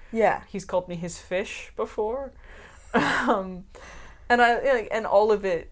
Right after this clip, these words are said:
Speaker 2: when I, when he does these things, what I hear is, "Person that I love and for whom I am trying."
Speaker 1: Yes. Yeah. Mm-hmm.
Speaker 2: Um, and so that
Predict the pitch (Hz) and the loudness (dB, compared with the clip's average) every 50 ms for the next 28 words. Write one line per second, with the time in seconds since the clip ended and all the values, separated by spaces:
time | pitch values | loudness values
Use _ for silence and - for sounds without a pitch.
0 | - - - 185 190 208 202 190 180 180 185 196 214 214 190 214 208 - 214 226 | -18 -14 -8 -4 -2 0 2 2 2 0 0 -2 -2 -2 -4 -4 -2 -2 -2 -2
1 | 226 214 220 202 185 - 185 180 175 165 170 175 165 156 160 160 - 196 185 147 | -2 -4 -8 -10 -8 -6 -6 -6 -6 -6 -4 -4 -4 -4 -4 -6 -8 -6 -6 -4
2 | 160 170 156 - - - 208 202 202 - 202 180 180 175 170 165 165 170 160 160 | -4 -6 -6 -8 -6 -4 -4 -4 -4 -6 -4 -2 -2 0 0 0 0 0 0 -2
3 | 156 143 151 160 - - 170 165 - 185 175 165 151 147 135 135 151 - - 175 | -2 -4 -6 -6 -8 -8 -8 -8 -8 -8 -8 -8 -8 -8 -10 -12 -12 -8 -6 -4
4 | 156 147 - - 208 170 - - 170 - - - - - - 170 202 185 160 170 | -4 -4 0 2 4 4 4 2 0 -6 -6 -6 -6 -8 -4 0 2 4 4 2
5 | - - - - - 208 202 202 - 185 180 180 175 170 170 165 - - - - | 0 -8 -20 -12 -8 -6 -4 -2 0 0 0 0 -2 -2 -4 -6 -8 -12 -18 -20
6 | - - - - - - - - - - - - - - - - - - - - | -20 -20 -20 -20 -20 -20 -20 -20 -20 -20 -20 -20 -20 -20 -20 -20 -20 -20 -8 -6
7 | 185 180 175 170 - - - 185 175 175 170 170 160 156 151 - - - - - | -4 -4 -4 -4 -6 -6 -4 -2 0 0 0 0 -2 -4 -8 -12 -16 -20 -16 -14
8 | 170 156 160 175 165 165 160 147 - - - - - | -10 0 2 2 2 2 0 -2 -6 -8 -14 -16 -16